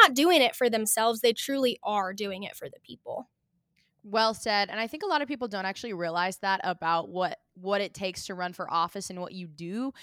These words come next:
Speaker 2: when you run for office and kind of what to expect. They think once you're elected a representative or a senator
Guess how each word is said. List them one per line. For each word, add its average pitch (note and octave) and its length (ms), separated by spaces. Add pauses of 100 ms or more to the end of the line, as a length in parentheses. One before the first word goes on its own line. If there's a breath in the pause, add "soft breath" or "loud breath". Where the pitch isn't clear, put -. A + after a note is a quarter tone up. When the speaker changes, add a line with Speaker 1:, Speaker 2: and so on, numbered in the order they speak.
(260 loud breath)
Speaker 2:
when C4+ 160
you C4+ 100
run C4+ 160
for C4+ 160
office C4 380
and C#4+ 100
kind C#4 160
of E4 80
what C4 220
to B3 100
expect. G#3+ 600
They G3+ 120
think G3+ 320
once F#3+ 260
you're A3 140
elected F#3 480
a F3+ 240
representative F3+ 840
or F3 180
a E3+ 60
senator F#3 520